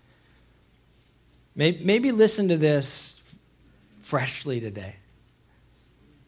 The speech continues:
Jesus was talking to people who were under the law. They were, every single day they woke up and they thought, "Holy, unholy." Remember, with food, with clothing,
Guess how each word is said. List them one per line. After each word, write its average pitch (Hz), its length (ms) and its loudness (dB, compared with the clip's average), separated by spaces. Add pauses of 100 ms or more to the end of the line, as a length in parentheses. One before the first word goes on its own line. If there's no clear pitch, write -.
(1700)
Jesus 226 440 4
was 190 160 2
talking 175 600 2
to 139 600 -2
people 175 420 0
who 156 120 -2
were 135 280 -2
under 147 600 -4
the 139 140 -4
law. 117 340 -6 (1800)
They 156 220 6
were, 160 420 6 (120)
every 190 260 4
single 208 320 4
day 147 200 4
they 143 140 2
woke 143 320 2
up 143 160 2
and 143 80 -6
they 131 80 0
thought, 120 280 -2
"Holy, 160 360 0
unholy." 113 580 -8
Remember, 143 380 -4
with 117 140 -6
food, 156 500 2
with 113 140 -8
clothing, 147 680 -2